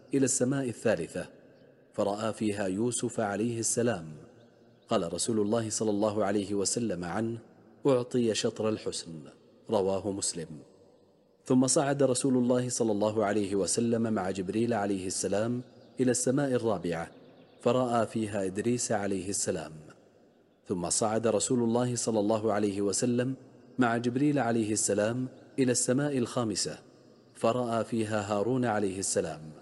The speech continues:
ثم صعد رسول الله صلى الله عليه وسلم مع جبريل عليه السلام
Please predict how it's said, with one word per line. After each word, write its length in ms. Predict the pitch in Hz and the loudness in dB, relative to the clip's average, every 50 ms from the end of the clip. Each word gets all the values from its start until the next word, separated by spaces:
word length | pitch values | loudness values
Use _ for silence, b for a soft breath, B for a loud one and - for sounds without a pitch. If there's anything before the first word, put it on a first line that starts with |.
| - - - - - - - - _ _ _ _ _ _ _ _ _ _ _ _ _ _ _ _ _ _ - | -20 -20 -20 -20 -20 -20 -20 -20 _ _ _ _ _ _ _ _ _ _ _ _ _ _ _ _ _ _ -2
ثم 240 | - 123 120 127 131 | 2 4 4 4 4
صعد 360 | - - 147 139 143 139 139 | 2 2 2 2 2 2 4
رسول 320 | 131 127 123 - 143 135 | 4 4 2 2 2 4
الله 340 | 131 123 123 127 131 131 131 | 4 4 4 4 4 2 0
صلى 240 | 120 - 131 117 113 | 0 0 2 2 2
الله 320 | 107 107 110 110 113 110 | 4 2 2 2 2 2
عليه 300 | 101 107 110 104 98 104 | 2 2 0 0 0 0
وسلم 580 | 101 95 92 - - 120 117 120 117 117 113 110 | 0 2 2 2 2 2 2 2 2 0 0 0
مع 160 | 107 92 95 | -2 -2 -2
جبريل 460 | 95 98 98 90 98 104 117 120 117 | -4 -4 -4 -4 -2 0 0 0 0
عليه 380 | 113 104 101 101 101 95 90 98 | 0 -2 0 -2 -2 -2 -2 -4
السلام 560 | 92 - - 101 95 98 107 117 123 127 127 | -4 -2 -2 -2 -2 -2 -2 -2 -2 -2 -4